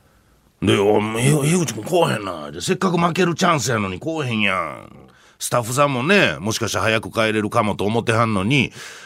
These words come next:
「うわ、申し訳ないな。まあまあ、でもしょうがないから、十五時半入りやって言うてるから」って言うてたら、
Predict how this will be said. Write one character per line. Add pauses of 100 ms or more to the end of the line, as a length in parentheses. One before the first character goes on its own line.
「う
わ、
申
し
訳
な
い
な。 (100)
ま
あ
ま
あ、
で
も
し
ょ
う
が
な
い
か
ら、
十
五
時
半
入
り
や
っ
て
言
う
て
る
か
ら」
っ (320)
て
言
う
て
た
ら、